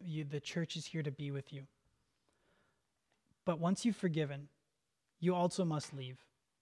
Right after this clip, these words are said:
If you're repeatedly being hurt and taken advantage of, you must leave that situation and seek help. Find safety.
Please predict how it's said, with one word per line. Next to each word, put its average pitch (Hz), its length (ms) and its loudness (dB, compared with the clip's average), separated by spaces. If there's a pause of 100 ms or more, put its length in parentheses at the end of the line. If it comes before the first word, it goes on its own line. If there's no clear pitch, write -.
(680)
If 180 160 0
you're 208 120 10
repeatedly 190 640 8
being 160 380 4 (480)
hurt - 500 6
and 165 240 2
taken 175 300 2
advantage 160 420 4
of, 143 140 0 (220)
you 185 120 8
must 185 440 8 (540)
leave 180 360 8
that 170 160 4
situation 151 720 0 (220)
and 156 100 -2
seek - 320 0
help. 131 260 -2 (720)
Find 175 280 4
safety. 151 480 -2